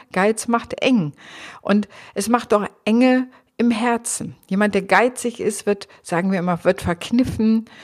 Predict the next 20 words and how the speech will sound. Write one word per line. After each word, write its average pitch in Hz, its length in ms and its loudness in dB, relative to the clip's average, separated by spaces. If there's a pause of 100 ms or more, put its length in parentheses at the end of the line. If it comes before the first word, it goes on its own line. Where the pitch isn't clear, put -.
(240)
Ja, 185 140 0
da 202 120 4
kommt 214 360 -2
auch 175 80 -8
dieses 190 340 -4
Zusammengezogene 214 1300 2
raus. 208 480 4 (480)
Und 208 300 2 (200)
Geiz 214 540 0 (240)
gilt 262 320 2
übrigens 247 380 -2
auch 240 140 -2
als 240 220 -4
eine 240 280 0
der 226 160 -2
Todsünden. 139 560 -6 (1500)
Und 214 180 2
wisst 277 240 0
ihr 180 140 -4
warum? 190 600 2